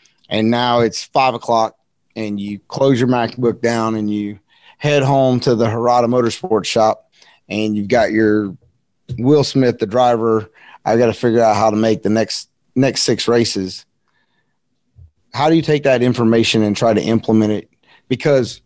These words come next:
we're not e-commerce. We're out here. We're, we're, we're personable, right? We're, we're trying to do customer conversion and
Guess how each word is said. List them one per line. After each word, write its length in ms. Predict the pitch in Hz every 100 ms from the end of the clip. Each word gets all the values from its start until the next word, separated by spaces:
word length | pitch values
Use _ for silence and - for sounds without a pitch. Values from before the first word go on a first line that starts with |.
| _
we're 200 | 113 123
not 240 | 165 156 127
e-commerce. 720 | 117 120 110 110 131 - - _
We're 180 | 110 123
out 220 | 123 117
here. 240 | 110 117 120
We're, 260 | 104 120 107
we're, 420 | 113 123 127 117
we're 200 | 113 120
personable, 640 | - 143 139 120 107 104
right? 240 | 107 113 104
We're, 200 | 117 98
we're 160 | 107
trying 380 | 101 127 117 113
to 200 | 107 101 - - - _ -
do 520 | 117 131 127 120 104 - -
customer 440 | 147 123 127 117
conversion 880 | - 113 110 127 117 117 113 113 104
and 380 | 98 104 101